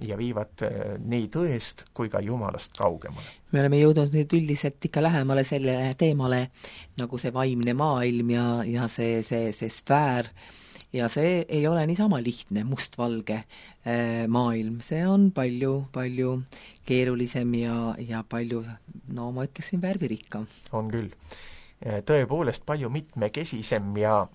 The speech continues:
Speaker 1: me oleme tõepoolest juba kolmkümmend neli saadet sellele teemale lähenenud ja, ja ta on suhteliselt lähedale jõudnud. Et me peame nendest asjadest rääkima ka rohkem,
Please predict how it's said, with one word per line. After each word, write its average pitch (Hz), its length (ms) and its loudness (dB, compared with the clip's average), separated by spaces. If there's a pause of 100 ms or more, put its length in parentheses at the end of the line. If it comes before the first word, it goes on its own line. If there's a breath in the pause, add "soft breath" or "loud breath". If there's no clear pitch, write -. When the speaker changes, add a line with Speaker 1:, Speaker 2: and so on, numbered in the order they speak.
Speaker 1:
me 120 160 -2
oleme 113 240 -2
tõepoolest 123 600 0
juba 110 180 6
kolmkümmend 113 480 0
neli 120 240 -2
saadet 127 320 2
sellele 110 320 -2
teemale 120 400 0
lähenenud 117 560 0
ja, 110 140 4 (200)
ja 113 160 -4
ta 113 140 -2
on 110 120 -2
suhteliselt 113 600 -4
lähedale 120 320 0
jõudnud. - 380 -2 (840 loud breath)
Et - 480 -4
me 117 160 0
peame 123 320 -2
nendest 131 320 -4
asjadest 117 480 -2
rääkima 123 480 0
ka 113 160 2
rohkem, 123 480 -2